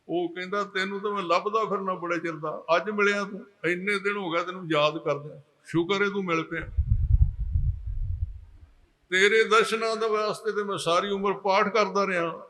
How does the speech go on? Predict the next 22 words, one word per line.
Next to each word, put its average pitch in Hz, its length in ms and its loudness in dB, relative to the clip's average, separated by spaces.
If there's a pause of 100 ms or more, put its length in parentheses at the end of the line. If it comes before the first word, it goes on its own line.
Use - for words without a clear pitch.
(140)
ਅੱਜ 190 100 -2
ਤੂੰ 214 280 -8
ਮਿਲਿਆ।" 175 280 0
ਉਹ 170 460 -10
ਕਹੇ, 151 380 -6
"ਬੰਦੇ 147 320 -6
ਨੂੰ 180 160 -10
ਹੋਇਆ 151 280 -4
ਕੀ? 160 300 -18 (340)
ਸਵਾਰੀਆਂ 160 640 -2
ਬੱਸ 143 260 2
ਤੋਂ 185 180 -4
ਵੀ 185 80 -8
ਉਤਰ 170 260 -6
ਆਈਆਂ।" 165 480 -4 (260)
ਉਹ 175 260 -6
ਕਹਿਣ 180 240 0
ਵੀ, 190 120 -2
"ਡਰਾਈਵਰ 151 460 0
ਸਾਹਿਬ, 156 300 -2
ਬੱਸ 165 380 -4
ਚਲਾਓ।" 147 640 -6